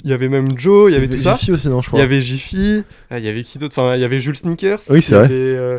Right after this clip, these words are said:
Speaker 1: Seva, et on était, nous, là, sur le teco, et on s'est dit, « Bon, on va rentrer par derrière. » <laughs> Et on est rentré par derrière, et genre, il y avait Camino à l'entrée, ils ont fait, « Ah, salut les gars » et tout, ils m'ont
Speaker 2: Ok,
Speaker 1: check, ils m'ont
Speaker 2: ouais.
Speaker 1: mis un, un bracelet, il était neuf heures.
Speaker 2: Et, et,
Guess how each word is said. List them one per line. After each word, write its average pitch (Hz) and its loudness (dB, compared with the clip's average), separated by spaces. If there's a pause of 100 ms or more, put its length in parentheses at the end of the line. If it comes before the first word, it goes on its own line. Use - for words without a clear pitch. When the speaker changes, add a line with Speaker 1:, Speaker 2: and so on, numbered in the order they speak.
(160)
Speaker 1:
Seva, 170 -2 (320)
et 131 -2
on 135 -2
était, 139 -4
nous, 156 -2
là, 175 0
sur 165 -8
le 139 -16 (340)
teco, 196 -2 (460)
et 143 -2
on 139 -2
s'est 143 -6
dit, « 160 -8
Bon, 131 0 (100)
on - -2
va 120 -4
rentrer 127 -4
par 127 0
derrière. » 156 4 (300)
<laughs> - -8
Et 160 2
on 156 2
est 156 2
rentré 147 -4
par 135 -4
derrière, 147 -2
et 165 -4
genre, 127 -2
il 123 -6
y 127 -2
avait 123 -6
Camino 143 -4
à 135 -2
l'entrée, 127 -6
ils 160 -6
ont - -12
fait, « 208 -6 (120)
Ah, 285 0
salut 254 -2
les 240 -6
gars » 240 0
et 220 -2
tout, 277 -6
ils 190 -6
m'ont 160 -4
Speaker 2:
Ok, 123 -4
Speaker 1:
check, 220 -4
ils 170 -4
m'ont 117 -2
Speaker 2:
ouais. 117 0
Speaker 1:
mis 117 0
un, 107 -2 (220)
un 139 -6
bracelet, 151 -4
il 175 -4
était 151 2
neuf 202 2
heures. 247 -2 (460)
Speaker 2:
Et, 147 0
et, 135 0